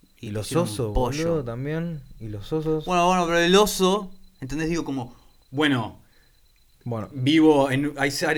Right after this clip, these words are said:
Speaker 2: hay un bosque cerca, digo, como, un oso, bueno, ah. Pero un tigre, amigo, no hay
Speaker 1: No, no hay chance, no hay
Speaker 2: experiencia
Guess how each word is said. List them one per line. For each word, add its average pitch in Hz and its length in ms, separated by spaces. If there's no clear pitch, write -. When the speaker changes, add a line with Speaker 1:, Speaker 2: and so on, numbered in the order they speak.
Speaker 2:
hay 147 200
un 147 140
bosque 147 360
cerca, 123 640
digo, 127 240
como, 123 280
un 156 100
oso, 135 360
bueno, 139 420
ah. 143 300
Pero 185 140
un 185 100
tigre, 220 400
amigo, 175 400
no 165 180
hay 185 360
Speaker 1:
No, 135 240
no 131 60
hay 120 120
chance, 120 300
no 151 60
hay 147 60
Speaker 2:
experiencia 190 460